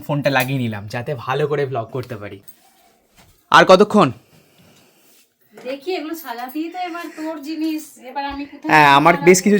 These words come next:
Speaker 1: জিনিস আছে, সেগুলো একটু বেছে ঠিক করে দাও।
Speaker 2: হ্যাঁ,
Speaker 1: দাও, এই, এই দুটো,
Speaker 2: নিজে নিজেই
Speaker 1: হ্যাঁ,
Speaker 2: রাখতে হবে তো।
Speaker 1: ওই দুটো আমাকে দিয়ে দাও, বক্স দুটো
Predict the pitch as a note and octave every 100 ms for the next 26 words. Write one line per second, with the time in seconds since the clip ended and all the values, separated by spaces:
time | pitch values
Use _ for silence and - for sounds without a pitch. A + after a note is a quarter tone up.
0 | F3 G3+ G#3+ G#3 G3 F#3+ F3 F3+ F3+ F#3
1 | F3 D3+ D3+ F3+ F3 - E3+ D#3+ F#3+ A3+
2 | G3+ F#3 F#3 G3 F#3+ F#3 E3 E4+ E4 E3+
3 | D#3 C3 C4 - B3+ - - F3 F#3 G#3
4 | G3 F#3 F#3 E3+ D3 C#3 D#3 D3+ F3+